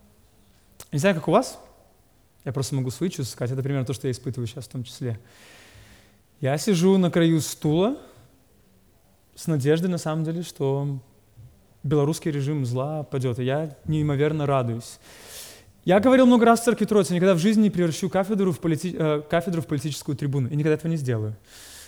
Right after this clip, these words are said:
Кафедра нужна для того, чтобы возвещать Божье Слово, объяснять его людям. Тем не менее,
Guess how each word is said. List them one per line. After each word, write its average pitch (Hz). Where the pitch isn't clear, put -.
Кафедра 151
нужна 151
для 143
того, 135
чтобы 135
возвещать 135
Божье 131
Слово, 107
объяснять 123
его 131
людям. 117
Тем 143
не 147
менее, 170